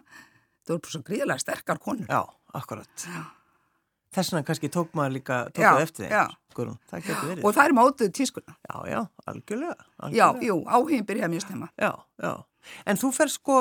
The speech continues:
Speaker 2: fer samt svona einhvern veginn út í... Business í rauninni fljótlega, eða þannig, það er kannski ekki business, en þú ert tuttugu og þriggja ára,
Speaker 1: Já.
Speaker 2: þá ertu ráðin gjaldkeri hjá Halldóri Jónssyni,
Speaker 1: Já.
Speaker 2: sem að var, uh, f-, er ekki innflutningsfyrirtæki?
Speaker 1: Jú,
Speaker 2: Já.
Speaker 1: jú, jú. Og
Speaker 2: Svo ennþá
Speaker 1: hérna
Speaker 2: er, ennþá er til?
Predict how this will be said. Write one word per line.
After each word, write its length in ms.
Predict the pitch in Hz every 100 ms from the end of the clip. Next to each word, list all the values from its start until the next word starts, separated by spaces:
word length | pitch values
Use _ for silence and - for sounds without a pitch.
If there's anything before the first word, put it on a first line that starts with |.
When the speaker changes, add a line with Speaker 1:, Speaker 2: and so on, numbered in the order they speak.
| 226
Speaker 2:
fer 200 | - 277
samt 300 | 294 320 269
svona 160 | 262 254
einhvern 160 | 240
veginn 160 | 247 233
út 160 | 320 311
í... 80 | 226 _ _ -
Business 460 | 330 - - 240 220
í 60 |
rauninni 300 | 214 214 202
fljótlega, 460 | 190 254 240 120 110 123
eða 160 | - 165
þannig, 480 | 214 190 104 123 -
það 340 | - - -
er 60 | 151
kannski 240 | 160 151
ekki 160 | 135 127
business, 360 | 185 - 139 139
en 120 | 147
þú 80 | 170
ert 60 |
tuttugu 260 | - 220 247
og 80 | 226
þriggja 240 | 202 -
ára, 140 | 123 120 - -
Speaker 1:
Já. 180 | - 135 -
Speaker 2:
þá 80 | -
ertu 160 | 185 208
ráðin 260 | 208 202
gjaldkeri 460 | 196 196 175 180 170
hjá 100 | 175
Halldóri 340 | 170 165 156 143
Jónssyni, 340 | 127 113 135 131
Speaker 1:
Já. 180 | 180 156 - _
Speaker 2:
sem 260 | - 156
að 320 | 143 143 - -
var, 300 | - 135 131 - _ _ -
uh, 220 | 131 -
f-, 360 | - - - -
er 140 | -
ekki 180 | 160 151
innflutningsfyrirtæki? 720 | 160 175 196 208 202 233 -
Speaker 1:
Jú, 160 | 185 135 -
Speaker 2:
Já. 120 | 247
Speaker 1:
jú, 120 | 190 143 - _
jú. 180 | 226 214 143 - - -
Og 100 | 208
Speaker 2:
Svo 100 | 170
ennþá 160 | 190
Speaker 1:
hérna 240 | 220 233 156
Speaker 2:
er, 100 | 170
ennþá 180 | 214 233
er 40 |
til? 300 | 233 294 -